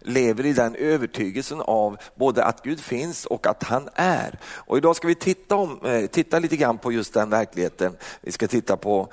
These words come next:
eh, hur vi kan koppla med Gud, eh, som är och hur vi kan leva med Gud i den positionen och faktiskt också ha, eh, en position inför Gud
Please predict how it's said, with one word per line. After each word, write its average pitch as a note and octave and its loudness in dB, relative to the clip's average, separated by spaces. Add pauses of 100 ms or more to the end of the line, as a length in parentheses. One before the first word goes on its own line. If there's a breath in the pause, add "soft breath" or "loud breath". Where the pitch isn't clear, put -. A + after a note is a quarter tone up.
(200 loud breath)
eh, - 0
hur F2+ 0
vi G#2+ 0
kan A2 0
koppla A2 -2
med A#2 -6
Gud, G2+ -4 (160 loud breath)
eh, F2+ 0
som A#2 -2
är G2 0
och - -12
hur A2 0
vi A2+ 2
kan A#2 0 (240 loud breath)
leva C3 4
med F3+ -2
Gud A2+ -2
i G2+ 2
den G#2 0
positionen G2 -6
och - 0
faktiskt - -6
också A2 -2 (260 loud breath)
ha, A2+ 0 (220 loud breath)
eh, F#2 -2
en A2 -4
position B2 -4
inför F#3 -2
Gud A2 -2